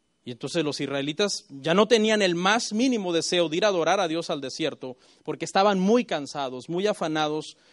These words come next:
con la carga de trabajo que Faraón les había puesto. Lo sabio sería, como alguien dice por ahí, dividir el día en veinticuatro horas, ocho horas para dormir,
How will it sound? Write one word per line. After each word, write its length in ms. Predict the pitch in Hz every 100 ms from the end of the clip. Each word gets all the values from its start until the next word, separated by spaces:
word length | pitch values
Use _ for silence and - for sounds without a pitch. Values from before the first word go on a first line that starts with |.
| _ _
con 140 | 160
la 100 | 170
carga 240 | 208 240
de 100 | 240
trabajo 380 | 185 170 180 185
que 220 | - 131
Faraón 340 | 123 135 131 139
les 180 | 135 135
había 240 | 120 120
puesto. 400 | - - - _ _
Lo 160 | 160 190
sabio 340 | 254 269 269
sería, 380 | - 214 226 175
como 220 | - 151
alguien 220 | 160 175
dice 220 | 160 165 165
por 180 | 143
ahí, 300 | 131 147 165 - _ _ _
dividir 420 | 151 165 165 190
el 120 | 214
día 120 | 208
en 60 | 208
veinticuatro 640 | 196 165 165 180 170 180
horas, 300 | 214 202 196
ocho 260 | - 160 180
horas 160 | 170 165
para 220 | 147 135
dormir, 420 | 127 143 202 214